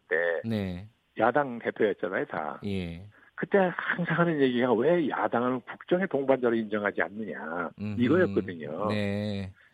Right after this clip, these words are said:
Speaker 1: 예, 지금은 뭐 그때하고는 많이 다르긴 하나
Speaker 2: 네.
Speaker 1: 야당 입장에서는 그거 요구하는 거잖아요.
Speaker 2: 음,
Speaker 1: 그렇죠?
Speaker 2: 예.
Speaker 1: 네. 그러니까 대통령이 이제 그런 인식을 가지고 그런 제스처를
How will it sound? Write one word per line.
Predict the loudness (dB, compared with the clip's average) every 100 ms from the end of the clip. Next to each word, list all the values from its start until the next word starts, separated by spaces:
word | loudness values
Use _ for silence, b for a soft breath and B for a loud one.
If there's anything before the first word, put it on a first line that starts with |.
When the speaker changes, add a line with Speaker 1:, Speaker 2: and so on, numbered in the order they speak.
| -2
Speaker 1:
예, | -2 2
지금은 | 2 4 2 0
뭐 | -2
그때하고는 | -4 0 2 2 2
많이 | 0 0
다르긴 | 2 0 0 -4
하나 | 0 2 4 4 2
Speaker 2:
네. | 0 -2 -2 -6 -12 _
Speaker 1:
야당 | 4 4 2
입장에서는 | -2 -2 -2 -2 -4 -4
그거 | -2 0
요구하는 | 0 0 -2 -4 -6
거잖아요. | -6 -6 -10 -6 -6 -6 -10 -8
Speaker 2:
음, | -6
Speaker 1:
그렇죠? | -2 2 2 2 -6
Speaker 2:
예. | -2 0 2
Speaker 1:
네. | 2 0 -10 -14 B B B B
그러니까 | 0 2
대통령이 | 2 -2 -4 -6 -4 -4 -2 -2 -6 -10 -6
이제 | -4
그런 | -2 0 0 -2 -8
인식을 | -6 -6 2 2
가지고 | 4 0 0
그런 | -2 -2 0
제스처를 | -2 -2 -6 -2 -2